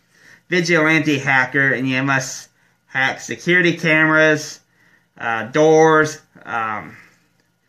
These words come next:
lights, you know, wh-, anything electronic, you got to hack. Um, it was really, really, really hyped up, and then it turned, then it turns out it was just an average game.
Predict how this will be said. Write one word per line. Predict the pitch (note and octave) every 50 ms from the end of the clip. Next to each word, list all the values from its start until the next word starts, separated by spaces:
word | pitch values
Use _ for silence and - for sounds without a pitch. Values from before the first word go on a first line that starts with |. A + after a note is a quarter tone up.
| _ _ _ _ _ _ -
lights, | C3+ D3 C#3+ C#3 D3+ D3+ - - - - - - - - - -
you | D#3 C#3+ C#3
know, | C3+ C3+ C#3 C3 B2+ - -
wh-, | - D3+ - -
anything | F#3+ G#3+ A#3 A3 G3+ G#3+ G3+ D#3+ C#3
electronic, | E3+ F3 F3 D3+ C3 - - D#3 C#3+ D3 D3 D3 C#3 - D3+
you | D3 C#3+
got | C#3+ C3 C3
to | - A#2
hack. | G2+ A#2 A#2+ A2+ - - - - - _ _ _ _ _ _ _ _ _ _ _ _ _ -
Um, | - A#2+ A#2 A2+ A2+ A2 G#2+ - -
it | A2+ C3
was | B2+ A#2+ A#2 - -
really, | C#3+ E3 F#3+ G3 F#3+ F#3 F3+
really, | F3 F3+ F3 E3+ D3+
really | C#3 C3 C3+ D3 F3 F#3+ F#3 F3+ E3
hyped | D3+ C#3 E3 D#3 D3+ D3 - -
up, | C#3 C3+ C#3 C3+ -
and | - C3+ C3+ C3
then | C#3+ C#3+ C#3
it | -
turned, | - - D#3 C3+ C3 B2+ B2 B2 C3 C3 B2+ - - -
then | D3+ D3 C3+ C3 C3
it | B2
turns | - E3+ D#3+ D#3 D3 C#3+
out | D3+ D3 C#3+ C#3
it | C3+
was | C3+ C3 C3+
just | C#3 C3+ C#3
an | A#2+
average | - A2+ B2+ C3 C3+ C#3 C3+ B2+ B2+ -
game. | C3 B2+ B2 A#2+ B2 B2 B2 C3 C3